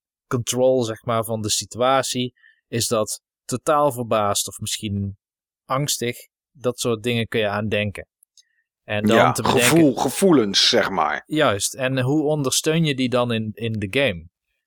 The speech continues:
Speaker 1: Eh, ik las toevallig een stageverslag van iemand pas geleden en die, die heeft gewerkt aan een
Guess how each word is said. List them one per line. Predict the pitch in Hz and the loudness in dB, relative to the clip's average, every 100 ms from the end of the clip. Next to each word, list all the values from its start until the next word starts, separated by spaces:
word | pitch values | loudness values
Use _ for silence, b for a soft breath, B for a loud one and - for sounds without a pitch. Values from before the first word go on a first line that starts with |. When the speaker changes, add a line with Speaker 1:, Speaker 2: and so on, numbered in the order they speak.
| _ _ | _ _
Speaker 1:
Eh, | - 107 110 | -10 -4 -4
ik | 117 120 | -4 -6
las | 123 127 - | -2 0 -2
toevallig | 131 135 127 | -2 0 0
een | 110 | -2
stageverslag | - 147 160 151 139 - 143 - | -2 0 0 -2 -6 -4 -2 -4
van | - | -10
iemand | 143 131 123 - | -8 -4 -4 -4
pas | 120 - | -4 -4
geleden | - 110 110 107 | -4 -2 -2 -2
en | 101 110 | -4 -2
die, | 107 110 104 | -2 -2 -2
die | 113 | -2
heeft | 120 - | -2 -4
gewerkt | 117 123 131 123 - | -4 0 0 0 -6
aan | 120 117 113 | -6 -4 -4
een | 107 110 104 | -4 -6 -6